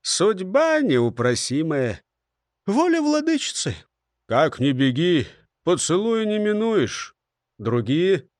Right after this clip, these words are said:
сами уставшие, вздумали затеять костёр, попробовать отогреть. Не тут-то было. Дикому дикомыту разумное слово, что о стену снежок. Светил закутал Катёху в толстые овчины, особенно тщательно завернул промёрзшую ногу.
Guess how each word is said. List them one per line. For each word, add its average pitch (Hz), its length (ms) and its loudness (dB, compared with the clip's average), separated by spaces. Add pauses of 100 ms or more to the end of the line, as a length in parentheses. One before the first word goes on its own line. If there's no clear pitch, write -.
(280)
сами 156 400 4
уставшие, 165 640 2
вздумали 180 440 4
затеять 175 520 2
костёр, 185 720 -2 (360)
попробовать 135 600 0
отогреть. 131 840 0
Не 139 240 0
тут-то 160 440 -2
было. 135 480 -2 (540)
Дикому 123 540 -2
дикомыту 135 520 0
разумное 151 480 4
слово, 175 400 4
что 170 240 4
о 175 80 6
стену 190 440 2
снежок. 165 600 2 (280)
Светил 151 540 2
закутал 127 540 0
Катёху 127 420 -2
в - 80 -8
толстые 131 460 0
овчины, 123 480 -2 (400)
особенно 151 640 4
тщательно 175 600 2
завернул 165 500 4
промёрзшую 165 720 2
ногу. 127 520 2